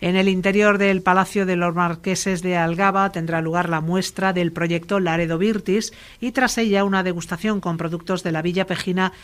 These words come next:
elaborada por la Escuela de Hostelería del Instituto de Enseñanza Secundaria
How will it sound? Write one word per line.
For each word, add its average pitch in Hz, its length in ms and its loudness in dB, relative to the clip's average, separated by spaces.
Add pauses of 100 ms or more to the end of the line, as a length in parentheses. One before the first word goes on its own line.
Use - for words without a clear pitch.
(160)
elaborada 202 680 2
por 202 140 -2
la 190 120 2
Escuela 185 440 0
de 170 120 0
Hostelería 165 540 -2
del 170 160 0
Instituto 160 640 -2
de 151 120 -4
Enseñanza 151 500 -4
Secundaria 170 720 0